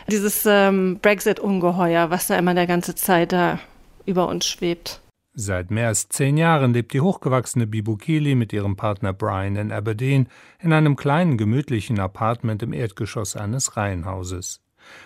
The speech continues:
Speaker 2: Beide widmen sich seit einigen Jahren nur noch der Kunst. Sie ist Deutsche, er Schotte, eigentlich. Denn ganz so einfach ist das mit den Nationalitäten nicht.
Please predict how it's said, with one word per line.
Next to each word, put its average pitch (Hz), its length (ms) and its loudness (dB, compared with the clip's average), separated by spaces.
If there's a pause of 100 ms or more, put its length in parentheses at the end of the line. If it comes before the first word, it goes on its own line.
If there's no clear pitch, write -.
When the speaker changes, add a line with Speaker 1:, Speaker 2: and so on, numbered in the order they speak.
(140)
Speaker 2:
Beide 139 340 4
widmen 123 320 2
sich 110 220 -2
seit 101 280 -2
einigen 131 360 0
Jahren 120 440 2
nur 156 160 4
noch 95 220 0
der 131 200 -6
Kunst. - 600 -8 (300)
Sie 104 340 -4
ist - 440 -6
Deutsche, 110 600 -2 (380)
er 131 200 2
Schotte, 123 460 0 (280)
eigentlich. 110 640 -2 (420)
Denn 95 120 -6
ganz 143 280 2
so 139 100 2
einfach 123 380 0
ist 156 240 -4
das 113 180 0
mit 110 160 -2
den 110 120 -2
Nationalitäten 110 1000 -2
nicht. - 340 -4